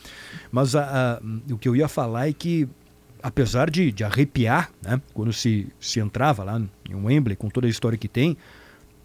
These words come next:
era um estádio defasado. Pá, nossa, aquelas pilastras atrapalhando a visão,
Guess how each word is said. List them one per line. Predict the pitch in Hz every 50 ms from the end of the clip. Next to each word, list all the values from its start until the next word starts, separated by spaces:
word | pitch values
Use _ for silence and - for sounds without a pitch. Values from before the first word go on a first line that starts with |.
| - - -
era | - 123 120 113
um | 113
estádio | 107 - - 127 107 104 110 107
defasado. | 104 - - 95 90 - - - - - - - - - - - -
Pá, | - - 605 - - - - - - - -
nossa, | - 110 117 143 151 117 - 131
aquelas | 110 131 143 143 -
pilastras | - - 156 123 117 107 127 156 156 - - - - - - - - - - - - - - - - - - - - - - - -
atrapalhando | 113 - - 156 139 - 139 127 135 147 160 151 135
a |
visão, | 107 107 95 - - 117 123 143 151 135 113 98